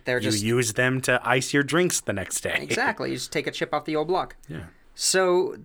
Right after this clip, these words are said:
Speaker 1: Stalin was like, "Yeah, let's do it. Let's, let's settle th-, settle these undesirable people into these camps." <laughs>
Speaker 2: I love,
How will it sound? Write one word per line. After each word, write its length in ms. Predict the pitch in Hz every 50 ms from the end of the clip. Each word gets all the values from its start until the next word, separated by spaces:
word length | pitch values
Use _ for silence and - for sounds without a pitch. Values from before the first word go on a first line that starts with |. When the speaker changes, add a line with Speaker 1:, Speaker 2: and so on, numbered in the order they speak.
| - _ _ _ -
Speaker 1:
Stalin 400 | - - - - 117 127 139 143
was 120 | 139 139
like, 180 | 147 139 135 -
"Yeah, 220 | - 127 156 196
let's 260 | 165 127 127 127 - -
do 220 | - 151 185 202
it. 180 | 139 - - _ _ _ -
Let's, 560 | - 127 127 135 131 - - - - - -
let's 160 | - 131 127 -
settle 240 | - 147 143 147 147
th-, 180 | 139 147 - -
settle 320 | - - 147 143 143 147
these 380 | 139 147 147 147 147 143 135 - - -
undesirable 800 | 139 147 156 160 151 139 147 135 135 147 156 165 160 170 165
people 360 | 160 - 143 139 135 156 156 156
into 200 | 147 135 - 143
these 380 | 151 156 160 156 - - - - -
camps." 520 | - - - 180 - - - - - - -
<laughs> 1120 | - - - - - - - - - - - - - - 123 - - - - - - - -
Speaker 2:
I 80 | 127 131
love, 380 | 147 147 135 135 131 120 110